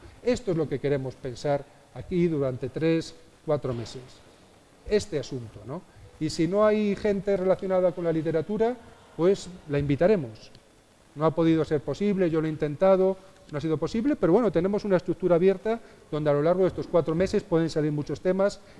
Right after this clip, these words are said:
y, eh, y podemos, y podemos invitarles, ¿no? El curso está enfocado mayoritariamente, como habéis visto por las presentaciones,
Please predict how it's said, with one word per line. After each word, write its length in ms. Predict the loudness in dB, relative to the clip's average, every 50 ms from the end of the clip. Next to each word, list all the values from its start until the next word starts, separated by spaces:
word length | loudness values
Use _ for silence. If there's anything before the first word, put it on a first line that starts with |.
| -4 4
y, 260 | 8 10 10 12 12 12
eh, 500 | 12 12 12 12 12 10 10 10 8 6 6
y 80 | 4
podemos, 640 | 6 8 10 10 10 10 10 8 8 8 6 4 0 -16 -20 -20 -20 -12 0 2
y 80 | 4 8
podemos 460 | 12 12 12 12 12 12 10 8 8
invitarles, 720 | 6 8 8 8 10 10 10 10 10 6 2 2 0 0
¿no? 160 | 0 0 0 0 -6 -16 -20 _ _ _ _ _ _ _ _ _ _ _ -18 -18 -18 -18 -20 -20 -20 -8 4 8
El 180 | 10 10 10
curso 440 | 8 4 0 2 4 6 6 6 6 4
está 720 | 2 -2 0 2 4 6 8 8 8 6 4 4 2 0 -2
enfocado 720 | -4 -6 -4 -2 -2 0 2 4 6 6 6 4 2 0
mayoritariamente, 800 | 0 0 2 2 4 2 4 4 4 4 4 2 2 0 -2 -4
como 160 | -2 -2 -2
habéis 200 | -2 -2 -2 -2
visto 260 | -4 -4 -4 -6 -8 -6
por 120 | -4 -4
las 120 | -4 -4
presentaciones, 840 | -6 -8 -10 -8 -6 -6 -4 0 0 0 0 0 -2 -6 -6 -10 -14